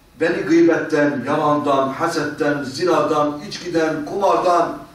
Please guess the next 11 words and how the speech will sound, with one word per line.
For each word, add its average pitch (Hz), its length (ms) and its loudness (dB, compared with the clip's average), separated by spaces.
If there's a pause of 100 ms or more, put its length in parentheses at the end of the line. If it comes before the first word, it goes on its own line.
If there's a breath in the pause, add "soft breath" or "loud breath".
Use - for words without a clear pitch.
(880 soft breath)
efendim, 196 400 0
adam 202 320 2
öldürmeden 185 420 2
alıkoyan, 175 760 0 (140)
beni 214 200 0
Allah'la 196 680 2
ve 185 100 2
Resulullah'la 202 680 0
barıştıran 220 640 2
birisi 220 340 -2
vardı. - 360 0